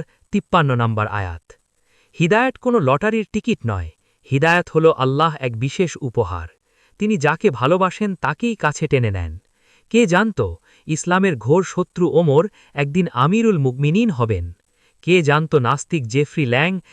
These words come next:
একদিন হাজার হাজার মানুষকে ইসলামের দাওয়াত দেবেন? আল্লাহ যে কোনো সময়, যে কোনো মুহূর্তে, যে কোনো মানুষের হৃদয়ের চাকা ঘুরিয়ে দিতে পারেন। হতে পারে আজকের এই ভিডিওটি দেখার পর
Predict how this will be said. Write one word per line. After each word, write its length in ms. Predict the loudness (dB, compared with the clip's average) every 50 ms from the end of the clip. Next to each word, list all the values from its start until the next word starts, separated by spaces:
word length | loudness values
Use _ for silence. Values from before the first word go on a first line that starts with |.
| _ _ -6
একদিন 340 | -4 -4 -2 -2 -2 -2 -2
হাজার 440 | -4 -4 -2 0 2 2 2 2 2
হাজার 360 | 0 -2 0 2 2 2 2
মানুষকে 540 | 2 2 0 0 -2 -4 -2 0 0 0 0 _ _ _ -10
ইসলামের 500 | -8 -8 -6 -2 0 0 0 0 0 -2
দাওয়াত 320 | 0 0 0 2 2 0 0
দেবেন? 400 | 0 -2 -2 0 -2 -4 -8 -12 _ _ _ _ _ _ _ _ _ _ -2
আল্লাহ 360 | 0 0 2 2 0 0 -2
যে 220 | -2 -2 -2 0
কোনো 240 | 0 0 0 0 -2
সময়, 440 | -4 -4 -4 -2 0 0 -2 -2 -4 _ _ _ _ -14
যে 200 | -4 0 0 0
কোনো 200 | 2 2 2 2
মুহূর্তে, 560 | 2 2 0 0 -2 -2 -2 -4 -4 -6 -6 -8 _ _ _ _ -12 -4
যে 220 | 0 2 2 2
কোনো 220 | 2 0 0 2
মানুষের 440 | 2 2 2 0 0 0 0 0 0
হৃদয়ের 400 | 0 0 0 2 2 2 0 -2
চাকা 400 | -4 -4 -2 -2 -2 0 -2 -2
ঘুরিয়ে 340 | -2 -2 -2 0 2 0 0
দিতে 200 | 0 -2 -4 -6
পারেন। 340 | -6 -6 -8 -10 -10 -14 -16 -20 _ _ _ _ _ _ _ _
হতে 240 | _ -2 -2 0 0
পারে 200 | 0 2 2 0
আজকের 440 | 2 0 0 -2 0 0 2 2 2
এই 100 | 2 2
ভিডিওটি 480 | 0 -2 -2 0 2 2 2 2 0 -2
দেখার 360 | -2 -2 -2 -2 -2 -4 -2
পর 340 | 0 2 4 4 4 2